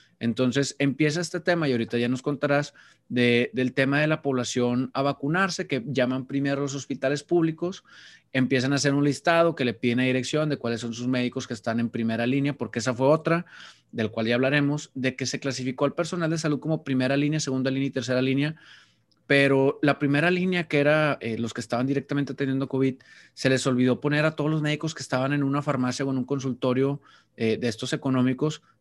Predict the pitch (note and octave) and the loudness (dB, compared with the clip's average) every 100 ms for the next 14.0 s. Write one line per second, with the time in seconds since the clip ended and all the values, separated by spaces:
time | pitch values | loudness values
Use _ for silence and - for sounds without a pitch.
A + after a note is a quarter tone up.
0 | - B2 - D3+ F3+ G3 F#3+ G3 F3 F3 | -6 -4 2 4 4 2 2 2 2 0
1 | F3 F#3 F#3 E3+ E3+ E3+ - D#3+ C#3+ C3+ | 0 -2 -2 0 0 -2 0 2 2 0
2 | - _ _ _ B2+ C3+ D3+ F3+ - B2+ | -4 _ _ _ 2 4 4 2 0 2
3 | B2+ A#2+ C#3+ C#3+ C#3 D#3+ C#3+ - C3 B2+ | 2 2 -2 0 2 2 0 0 0 0
4 | C3 D3+ D#3 C3+ B2 A#2 B2+ C3 A#2+ B2 | 0 -2 -2 0 0 0 0 0 -2 -4
5 | A2+ B2 A2+ G#2+ G#2 G#2 A2 B2 - - | -2 -2 -2 -6 -6 -6 -4 -4 -8 -20
6 | - - _ - C3+ D3+ E3 E3+ D#3+ C#3 | -20 -20 _ 0 2 4 2 0 0 0
7 | B2+ - B2+ C3 B2+ B2+ C3 C#3 - A2+ | 0 2 2 2 0 2 2 0 -2 -4
8 | G#2 A#2+ A2 A2+ A2+ A2+ A2+ C3+ C3 B2 | -2 -4 -4 -4 -2 -2 -2 -4 -2 0
9 | A2+ A2 A2 A#2 B2+ B2 A#2 B2 - A#2 | -2 -2 -2 -2 -2 0 0 0 -2 -6
10 | A#2+ A#2+ C3 C3 C3 B2 B2+ D#3 D#3+ - | -4 -4 -4 -4 -2 -2 -2 -4 -6 -12
11 | - - _ - A2 A#2 A2+ A2 A#2+ C3 | -20 -20 _ -6 -2 0 0 0 0 -2
12 | - A#2 A#2+ B2+ C#3 C#3+ C3 B2+ - B2+ | 0 0 0 0 4 4 4 0 -2 -4
13 | A#2 B2 A2+ A#2+ A#2+ B2+ C3+ B2+ C#3+ C#3+ | -2 -4 -2 -2 -2 -2 -4 -2 -2 -4